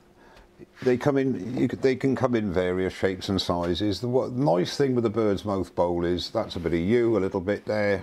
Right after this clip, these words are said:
uh, turned it up a little bit. That's a bit of, um, don't know what that is actually. Oh, a bit of cherry. Um, I've done quite a few of these over the years, but I haven't done any for a while. And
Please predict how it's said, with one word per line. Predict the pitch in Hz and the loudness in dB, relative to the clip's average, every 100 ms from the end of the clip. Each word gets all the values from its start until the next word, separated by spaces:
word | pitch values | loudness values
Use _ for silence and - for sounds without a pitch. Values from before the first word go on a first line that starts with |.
| 92 | -6
uh, | 85 85 85 | -6 -4 -4
turned | - 95 90 90 | -4 -4 -2 -4
it | |
up | 87 | -4
a | 92 | -2
little | 92 87 | -2 -2
bit. | 95 98 | -4 -4
That's | 95 - | -6 -8
a | |
bit | 85 87 | -6 -4
of, | 85 - - | -6 -8 -6
um, | 82 82 80 80 - _ | -4 -4 -6 -10 -14 _
don't | - | -10
know | 87 | -10
what | 101 80 | -6 -8
that | 95 | -6
is | 87 | -6
actually. | 80 - - 123 - - - - - 143 | -6 -8 -16 -18 -20 -20 -20 -20 -4 -2
Oh, | |
a | 110 | 0
bit | 110 | 0
of | 110 | -2
cherry. | - 80 71 73 - - - - | -2 -4 -2 -6 -12 -20 -20 -4
Um, | 120 131 135 127 - - - - | -2 0 -2 -4 -6 -18 -10 -4
I've | 131 | 0
done | 151 123 | 2 2
quite | 110 | 2
a | 104 | 0
few | - 104 | 2 2
of | 98 | 2
these | 92 85 | 0 0
over | 92 85 82 | 0 -2 -2
the | 82 | 0
years, | 82 87 82 | 0 0 -2
but | |
I | 110 | -2
haven't | 107 | 0
done | 92 95 | 0 0
any | 95 92 | 0 -2
for | - 98 | -2 -2
a | 104 | 0
while. | 107 127 104 76 67 - - - - - - | 0 0 0 0 -4 -10 -20 -20 -20 -20 -8
And | 107 117 117 117 110 | -2 -2 0 -2 -4